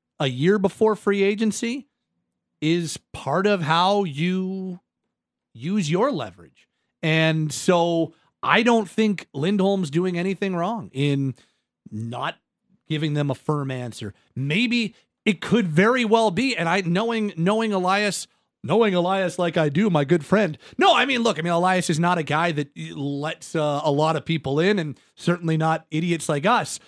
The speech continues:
But just my read and what I, I know about him from others, like, I, I don't, I don't think this is a guy that necessarily knows exactly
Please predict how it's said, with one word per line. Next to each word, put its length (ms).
But 380
just 400
my 340
read 380
and 120
what 160
I, 360
I 140
know 380
about 380
him 280
from 240
others, 460
like, 80
I, 240
I 140
don't, 320
I 120
don't 180
think 200
this 180
is 100
a 60
guy 300
that 200
necessarily 640
knows 280
exactly 800